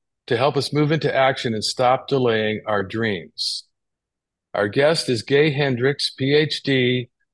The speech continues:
author of more than forty books, including a new one entitled The Big Leap, Conquer Your Hidden Fear and Take Life to the Next Level, and the companion book, Your Big Leap Year. Gay is the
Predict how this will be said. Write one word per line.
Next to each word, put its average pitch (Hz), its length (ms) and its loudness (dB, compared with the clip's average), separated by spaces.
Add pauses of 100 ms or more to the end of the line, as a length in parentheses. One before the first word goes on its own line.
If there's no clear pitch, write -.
(200)
author 131 340 2
of 107 140 -2
more 120 220 0
than 107 160 -2
forty 156 460 2
books, 120 560 0 (340)
including 135 400 -2
a 123 60 0
new 147 240 0
one 127 200 2
entitled 123 520 2
The 113 80 -4
Big 135 340 0
Leap, 127 400 2 (800)
Conquer 143 320 0
Your 123 180 2
Hidden 147 320 0
Fear 131 380 2
and 107 100 -4
Take 120 380 -4
Life 127 340 0
to 120 140 -2
the 110 100 -2
Next 127 480 -4 (380)
Level, 117 380 2
and 117 180 -2
the 113 40 -4
companion 127 540 -2
book, 113 220 2 (480)
Your 117 320 0
Big 147 360 2
Leap 139 360 0
Year. 95 400 -2 (1200)
Gay 156 200 4
is 170 160 4
the - 100 -14